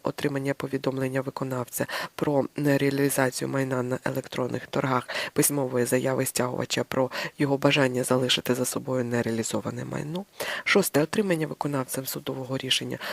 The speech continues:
про скасування заходів забезпечення позову.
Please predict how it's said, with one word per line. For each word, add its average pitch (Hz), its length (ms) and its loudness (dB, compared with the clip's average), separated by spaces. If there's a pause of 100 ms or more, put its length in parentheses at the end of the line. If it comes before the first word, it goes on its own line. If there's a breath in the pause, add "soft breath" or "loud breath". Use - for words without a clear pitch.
про 165 140 4
скасування 123 600 -2
заходів - 420 -6
забезпечення 160 800 -4
позову. 190 460 -6